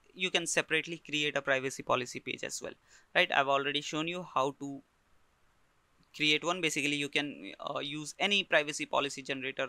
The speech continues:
which is free on Google, and you can copy the data. Basically, you can create a privacy policy from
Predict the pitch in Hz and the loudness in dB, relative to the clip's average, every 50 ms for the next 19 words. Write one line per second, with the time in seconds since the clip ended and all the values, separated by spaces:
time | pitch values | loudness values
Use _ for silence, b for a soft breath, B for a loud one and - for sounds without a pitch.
0 | - - _ _ _ - 147 147 - 147 - - - - 147 151 151 147 143 147 | -6 -10 _ _ _ -6 -6 -6 -4 -6 -8 -8 -6 -2 0 2 2 4 2 2
1 | 151 139 143 143 156 175 190 - - - - 127 127 127 127 127 131 131 135 - | 0 -4 -4 -4 -2 -4 -4 -4 -8 -8 -4 -2 0 2 0 0 0 -2 -6 -6
2 | 139 135 131 - _ b b b b b b - 135 135 - 170 165 170 175 165 | -6 -6 -8 -10 _ b b b b b b 2 2 2 4 4 4 6 6 6
3 | 165 160 156 196 220 - _ - 139 127 127 143 139 143 143 139 135 139 139 - | 4 2 2 2 0 -2 _ -10 -8 -8 -6 -6 -6 -6 -4 -4 -6 -6 -8 -8
4 | - - 151 147 147 147 139 - - - 143 135 - - 135 139 139 143 - 147 | -8 -4 -2 0 0 0 -2 -4 -6 -4 -4 -4 0 0 0 0 0 -2 -6 -4
5 | - 143 135 139 143 135 - 147 147 151 - - - - 135 131 127 127 | -2 0 0 0 -2 -2 -4 -6 -6 -6 -10 -6 -2 0 0 0 0 -4